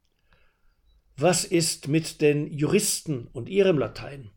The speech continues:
Die sind doch die Experten beim Umgang mit jenen Rechtsnormen,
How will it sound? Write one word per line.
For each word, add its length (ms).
Die 160
sind 360
doch 160
die 320
Experten 840
beim 220
Umgang 440
mit 140
jenen 360
Rechtsnormen, 840